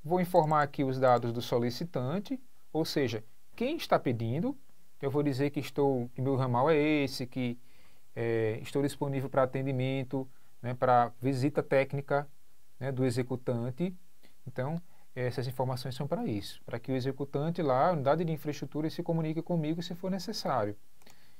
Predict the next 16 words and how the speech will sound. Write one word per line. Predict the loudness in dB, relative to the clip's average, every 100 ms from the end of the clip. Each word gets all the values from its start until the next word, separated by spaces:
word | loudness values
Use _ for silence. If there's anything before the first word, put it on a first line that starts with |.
| -14 -10
Então, | -6
eu | -4
vou |
colocar | 0 0 0 4 4
aqui | 2 0 -2 -2 -4 -10 -14 -12 -12 -12 -14 -14 -14 -12 -8
meu | -4
nome, | -2 0 0 0 0 -2 -8 -12 -12 -14 -14 -12 -12 -12 -12 -12 -12 -12 -12 -12 -12 -12 -12 -12 -12 -12 -12 -12 -12 -12 -12 -12 -14 -14 -12 -12 -12 -12 -6
meu | -4
telefone, | 0 0 0 0 0 0 0
o | 0
meu | 0
ramal, | 2 2 2 2 2 2 0 -6 -12 -12 -12 -12 -12 -12 -12 -12 -12 -12 -12 -12 -14 -14 -14 -14 -14 -14 -14 -14 -14 -14 -14 -12 -12 -10
vou | -8
colocar | -2 0 2 4 4
o | 4
e-mail, | 4 4 4 4 4 2